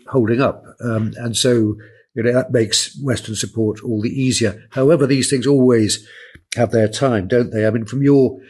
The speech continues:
experience, um, do you see, uh, media interest, just to ke-, keep it to that,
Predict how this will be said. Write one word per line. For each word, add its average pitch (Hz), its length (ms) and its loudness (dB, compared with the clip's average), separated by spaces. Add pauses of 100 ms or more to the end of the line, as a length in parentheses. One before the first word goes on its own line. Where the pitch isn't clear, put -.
(240)
experience, 123 960 0 (160)
um, 113 500 -6 (240)
do 117 180 -6
you 151 200 2
see, 123 880 0 (140)
uh, 117 220 -2 (140)
media 123 500 2
interest, 131 600 -6
just 117 160 -6
to - 60 -20
ke-, - 240 -14
keep 123 220 -2
it 113 120 -4
to 113 80 -2
that, 98 400 0